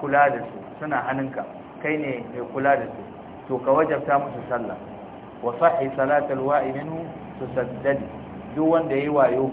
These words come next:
a cikin yara, in yayi sallah, to sallarsa ta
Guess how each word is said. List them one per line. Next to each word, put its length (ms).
a 100
cikin 300
yara, 320
in 160
yayi 220
sallah, 500
to 180
sallarsa 480
ta 160